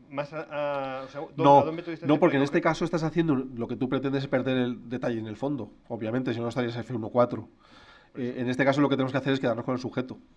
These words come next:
Speaker 2: Es decir, tratarás de enfocarme, pues, en el
Speaker 1: Al
Speaker 2: ojo, por
Speaker 1: ojo,
Speaker 2: ejemplo, que hay bastante
Speaker 1: evidente-,
Speaker 2: contraste. Eso es,
Speaker 1: evidentemente.
Speaker 2: esa es la idea.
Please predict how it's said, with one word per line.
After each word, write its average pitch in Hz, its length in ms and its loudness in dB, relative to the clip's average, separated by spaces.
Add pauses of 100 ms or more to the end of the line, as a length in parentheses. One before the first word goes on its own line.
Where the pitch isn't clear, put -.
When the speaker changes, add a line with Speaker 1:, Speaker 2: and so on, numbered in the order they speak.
(320)
Speaker 2:
Es - 40 -20
decir, 117 240 -8
tratarás 117 320 0
de 131 60 -2
enfocarme, 127 600 0 (380)
pues, - 160 -8
en 117 60 -4
el 113 60 0
Speaker 1:
Al 123 40 6
Speaker 2:
ojo, 143 180 6
por 135 80 4
Speaker 1:
ojo, 131 40 4
Speaker 2:
ejemplo, 139 200 4
que 127 80 4
hay 123 40 6
bastante 127 260 0
Speaker 1:
evidente-, 117 60 0
Speaker 2:
contraste. 143 600 2 (100)
Eso 120 300 -8
es, 117 240 -10
Speaker 1:
evidentemente. - 360 -16
Speaker 2:
esa 113 160 -10
es 101 40 -12
la 101 100 -12
idea. 98 240 -12